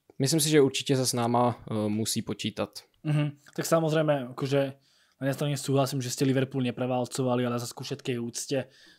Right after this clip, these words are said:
Speaker 2: nepamätám si, že aký tým by vyslovene prevalcoval v posledných rokoch Liverpool, akože s-, fakt, že strašným spôsobom. To, to sa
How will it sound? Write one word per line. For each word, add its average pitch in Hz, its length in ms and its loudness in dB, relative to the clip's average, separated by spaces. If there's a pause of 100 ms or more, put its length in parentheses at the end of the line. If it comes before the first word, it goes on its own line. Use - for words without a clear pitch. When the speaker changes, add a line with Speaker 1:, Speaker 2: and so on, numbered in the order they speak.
(140)
Speaker 2:
nepamätám 123 520 0
si, - 160 -10
že 120 120 -2
aký 120 240 -6
tým 120 240 -4
by 117 80 -2
vyslovene 120 480 -4
prevalcoval 120 580 -4
v - 140 -20
posledných 120 320 -8
rokoch 127 240 -2
Liverpool, 117 480 -8
akože 113 240 -12
s-, - 240 -10
fakt, 139 240 0
že 110 100 -8
strašným - 640 -4
spôsobom. 123 680 -2 (580)
To, 131 240 -2
to - 100 -8
sa 135 280 0